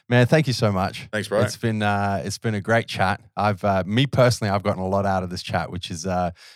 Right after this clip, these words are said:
Speaker 1: which says something, you know,
Speaker 2: That's
Speaker 1: 'cause I
Speaker 2: good.
Speaker 1: do, I do a lot of these podcasts, and, um, and to have a guest like yourself, you know, I mentioned at the start that you and I get along really well, uh, and to have these kind of in-depth, uh, conversations. I know that the listeners and the viewers love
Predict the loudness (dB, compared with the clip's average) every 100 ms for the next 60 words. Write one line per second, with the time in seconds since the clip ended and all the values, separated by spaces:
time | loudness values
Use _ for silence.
0 | -6 -2 2 2 2 -2 -4 -4 -8 -10
1 | -12 -8 -6 -6 -4 -4 -4 -4 -6 -4
2 | -4 -2 -2 -4 -10 -6 -6 -4 -4 -4
3 | -6 -8 -8 -4 -2 -2 -4 -8 -18 -16
4 | -10 -2 0 0 0 -2 0 -2 -2 -6
5 | -2 -2 -2 -8 -6 -4 -2 -4 -6 -8
6 | -4 -4 -2 -4 -4 -4 -4 -4 -4 -2
7 | -2 0 0 0 0 -6 -20 -20 -12 -6
8 | -4 -6 -8 -6 -6 -8 -10 -8 -6 -6
9 | -8 -8 -4 -4 -4 -18 -20 -20 -16 -4
10 | -2 -2 -4 -2 -2 0 -2 -2 -2 -4
11 | -2 0 -2 -4 -10 -12 -12 -14 -14 -10
12 | -2 0 0 2 2 2